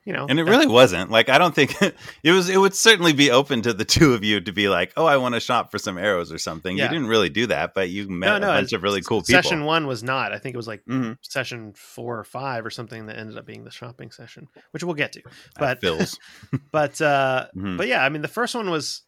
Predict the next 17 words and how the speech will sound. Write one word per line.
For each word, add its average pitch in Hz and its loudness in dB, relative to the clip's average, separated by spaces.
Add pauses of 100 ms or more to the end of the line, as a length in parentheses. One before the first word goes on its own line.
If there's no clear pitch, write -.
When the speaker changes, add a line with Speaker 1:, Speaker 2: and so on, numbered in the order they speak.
(220)
Speaker 1:
I 156 -4
mean, 147 -4 (220)
for 131 -8 (160)
Gravely 160 2
at 131 -4
least, 135 -4
uh, 135 -10
you 139 -8
know, 127 -2
was 123 -6 (680)
important 135 -2
just 123 -10
'cause 120 -8
we 131 -4
went 131 -4
to 131 -8
the 120 -8